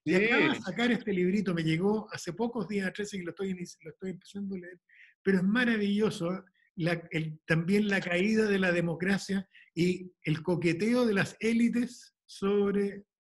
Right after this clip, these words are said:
Speaker 1: eh, con las tiranías y la, y la, el autoritarismo. Eh, muy interesante,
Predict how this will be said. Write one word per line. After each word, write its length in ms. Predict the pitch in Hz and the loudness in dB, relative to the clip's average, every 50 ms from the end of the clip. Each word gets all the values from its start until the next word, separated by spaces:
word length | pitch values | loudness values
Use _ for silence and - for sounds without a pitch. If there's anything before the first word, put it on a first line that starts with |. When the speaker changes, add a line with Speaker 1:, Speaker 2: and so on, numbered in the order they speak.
| _ _ _ | _ _ _
Speaker 1:
eh, 580 | 165 165 165 160 160 156 156 156 156 151 156 - _ _ _ _ _ _ | -4 -2 -2 0 -2 -2 -2 -2 -4 -6 -8 -12 _ _ _ _ _ _
con 340 | - 175 175 180 180 190 - 180 | 0 0 0 0 -2 -6 -6 -4
las 180 | 151 143 147 - | -4 -4 -4 -2
tiranías 600 | 165 160 156 151 147 160 180 196 202 208 220 208 - | -2 0 0 0 0 0 0 2 0 0 -2 -4 -6
y 100 | 165 160 | -4 -4
la, 160 | 160 175 170 - _ _ _ _ | -4 -6 -6 -10 _ _ _ _
y 100 | - 160 | -2 0
la, 200 | 160 156 160 160 - | 0 0 0 -2 -2
el 320 | 151 151 147 147 147 151 | -2 -2 0 -2 -2 -2
autoritarismo. 800 | 165 156 160 170 165 151 156 151 147 151 147 - - - - - _ _ - - - - - - - - _ _ | -2 -2 -2 0 -2 -2 0 -2 -2 -4 -4 -6 -8 -16 -20 -20 _ _ -20 -20 -20 -20 -20 -20 -20 -20 _ _
Eh, 260 | - 160 160 175 165 - | 0 0 0 0 0 0
muy 500 | 175 202 240 254 247 240 226 226 - 196 | 2 4 4 6 6 6 4 4 2 0
interesante, 1040 | 170 160 160 185 165 160 - - 190 190 190 190 190 - 190 190 196 190 185 - | -2 -2 -2 -2 -2 -2 -4 -2 0 2 2 0 0 0 0 0 0 -2 -6 -12